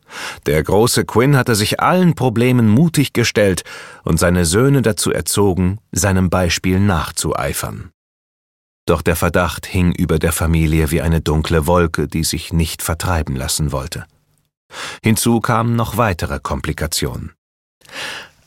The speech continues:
Einige Zeit vor Rays Tod war plötzlich Seths Mutter in Saint Christophers aufgetaucht und hatte den Vorwurf erhoben, Ray habe sie sexuell belästigt.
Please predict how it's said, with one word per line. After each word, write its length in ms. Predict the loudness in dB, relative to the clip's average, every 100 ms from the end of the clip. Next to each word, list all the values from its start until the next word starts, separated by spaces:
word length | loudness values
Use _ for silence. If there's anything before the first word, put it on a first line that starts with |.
| -4
Einige 340 | 0 2 2 0
Zeit 240 | 0 0
vor 200 | 2 4
Rays 360 | 4 4 0 -2
Tod 360 | 0 0 0 0
war 120 | -2
plötzlich 760 | 0 -2 0 0 0 0 -8 -6
Seths 560 | -6 0 0 0 -2 2
Mutter 360 | 2 2 -2
in 160 | -2 -4
Saint 280 | -2 -4 -2
Christophers 560 | -2 0 0 0 -2
aufgetaucht 680 | 0 0 -2 0 -2 -2 -2
und 100 | 0
hatte 160 | 2
den 160 | 2 2
Vorwurf 520 | 4 4 4 4 2
erhoben, 460 | 2 4 4 4 2 -2 -16 0
Ray 300 | 4 4 4
habe 300 | 2 0 0
sie 160 | 2 2
sexuell 540 | 0 -2 -4 -2 -2
belästigt. 680 | 0 0 0 -4 -10 -14